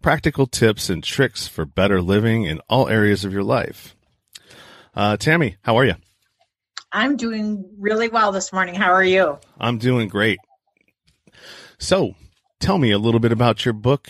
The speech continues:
Speaker 1: and, uh, how you became a published author.
Speaker 2: Sure. Um, so I wrote my book, um, Your Ultimate Daily Guide for Success,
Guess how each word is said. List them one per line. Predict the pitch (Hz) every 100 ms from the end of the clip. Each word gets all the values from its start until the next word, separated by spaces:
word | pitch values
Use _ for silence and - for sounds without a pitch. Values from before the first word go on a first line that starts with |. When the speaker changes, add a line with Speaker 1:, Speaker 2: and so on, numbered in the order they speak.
| -
Speaker 1:
and, | 110 113 110 110 107
uh, | 110 107 95
how | 101
you | 120
became | 113 110 123
a | 107
published | - 127 120 -
author. | - 139 - - _ _ _ _ _ _ _ _ _ _ _ - _ _ _ _ _ _
Speaker 2:
Sure. | - 440 262 160 -
Um, | 226 233 240 233 226 -
so | - 262 254 254 233 226 _
I | 226 233 254 277 269 -
wrote | 233 233
my | 240 240
book, | 180 214 - -
um, | 190 170 170 175
Your | 185
Ultimate | 165 190 202 196
Daily | 190 185 185
Guide | 175 175
for | 202
Success, | 196 202 - - 151 - -